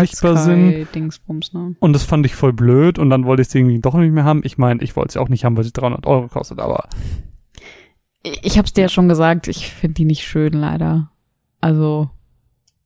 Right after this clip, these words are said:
Speaker 1: Ja.
Speaker 2: sorry. Ich bin halt
Speaker 1: Ich hab mir
Speaker 2: doch
Speaker 1: jetzt
Speaker 2: nicht das Final Fantasy sieben Opfer, das ich immer
Speaker 1: Ich hab mir auf
Speaker 2: behaupte
Speaker 1: jeden
Speaker 2: zu
Speaker 1: Fall
Speaker 2: sein.
Speaker 1: jetzt,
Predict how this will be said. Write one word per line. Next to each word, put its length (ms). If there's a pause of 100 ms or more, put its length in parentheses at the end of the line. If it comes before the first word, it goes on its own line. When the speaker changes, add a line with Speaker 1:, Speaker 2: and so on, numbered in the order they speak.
(440)
Speaker 1:
Ja. 120
Speaker 2:
sorry. 480 (280)
Ich 120
bin 200
halt 120
Speaker 1:
Ich 60
hab 0
mir 60
Speaker 2:
doch 80
Speaker 1:
jetzt 60
Speaker 2:
nicht 220
das 140
Final 240
Fantasy 260
sieben 280
Opfer, 480
das 220
ich 120
immer 120
Speaker 1:
Ich 80
hab 80
mir 100
auf 80
Speaker 2:
behaupte 60
Speaker 1:
jeden 80
Speaker 2:
zu 60
Speaker 1:
Fall 100
Speaker 2:
sein. 100
Speaker 1:
jetzt, 180